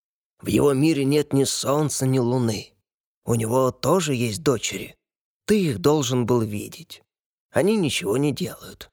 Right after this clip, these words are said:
только играют да заигрывают с шаманами.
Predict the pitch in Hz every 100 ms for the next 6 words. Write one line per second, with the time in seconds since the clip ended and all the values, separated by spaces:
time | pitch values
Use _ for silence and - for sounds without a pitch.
0 | _ - 135 113 123 123 - 139 160 139
1 | - _ _ - 139 135 113 147 160 139
2 | 123 131 - 113 113 104 95 - -